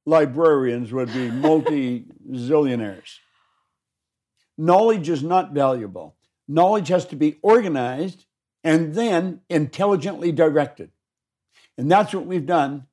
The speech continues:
Speaker 1: at the Proctor Gallagher Institute.
Speaker 2: You know,
Speaker 1: We've organized knowledge and we intelligently direct it.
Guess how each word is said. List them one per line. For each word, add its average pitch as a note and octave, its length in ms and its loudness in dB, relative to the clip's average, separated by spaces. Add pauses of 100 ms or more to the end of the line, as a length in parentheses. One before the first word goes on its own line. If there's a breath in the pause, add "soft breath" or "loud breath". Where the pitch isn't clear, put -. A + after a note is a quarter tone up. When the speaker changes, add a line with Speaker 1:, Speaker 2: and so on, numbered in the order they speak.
(160)
Speaker 1:
at D3+ 120 -8
the E3 80 -6
Proctor D3+ 340 -4
Gallagher D3 360 0
Institute. A#2 460 -6
Speaker 2:
You A3 140 -10
know, A3+ 180 -8
Speaker 1:
We've D3+ 340 6
organized F3+ 520 2
knowledge C#3 480 -2 (520)
and D3 140 0
we C#3 280 0 (100)
intelligently D3+ 600 -2
direct A#2+ 360 -6
it. - 100 -20